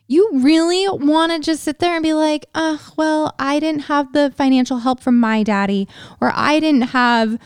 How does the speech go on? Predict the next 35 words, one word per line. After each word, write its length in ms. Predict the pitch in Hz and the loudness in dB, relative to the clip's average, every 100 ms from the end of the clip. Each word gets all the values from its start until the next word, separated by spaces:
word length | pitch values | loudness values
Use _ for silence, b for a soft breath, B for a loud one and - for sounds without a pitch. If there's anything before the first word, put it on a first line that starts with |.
| b b _ _ _ _ - - | b b _ _ _ _ -6 2
you 120 | 247 | 4
know, 140 | 220 | 4
the, 500 | 202 233 214 208 185 - | 2 2 2 2 -2 -2
um, 360 | 240 214 220 220 b b b | 0 2 0 -2 b b b
random 480 | 285 302 294 302 285 | 0 2 2 2 0
person 840 | - - 311 - 302 285 277 277 | -4 -4 -4 0 0 2 2 2
who 180 | 240 285 | 0 0
was 160 | 269 254 | 0 -2
like, 200 | 277 262 | -2 -4
'Hey, 360 | 233 330 320 302 | -2 0 0 0
I 80 | 294 | 0
have 240 | 294 269 | -2 -2
this 140 | 294 | -2
spa 460 | - - 311 294 285 | -4 0 2 4 4
that 100 | 277 | 2
I 140 | 254 | 0
just 200 | 262 277 | 0 -2
feel 180 | - 294 | 0 2
like 180 | 302 254 | 2 0
paying 360 | 254 262 285 269 | 0 2 2 2
for, 280 | 285 269 247 | 2 2 2
but 100 | 240 | 2
I 80 | |
need 220 | 233 254 226 | 2 2 2
somebody 320 | 277 262 262 | 2 2 0
to 60 | 254 | 0
come 220 | 233 247 | 2 4
in 240 | 254 247 | 6 6
and 260 | 233 220 214 b b - | 4 4 2 b b -2
use 360 | 196 269 247 | 4 4 4
it,'" 320 | 220 196 185 B B - | 2 2 0 B B 0
you 80 | 285 | 2
know, 60 | |
or 100 | 269 | 2
whatever 760 | 240 269 277 311 262 294 240 | 2 0 2 0 2 2 2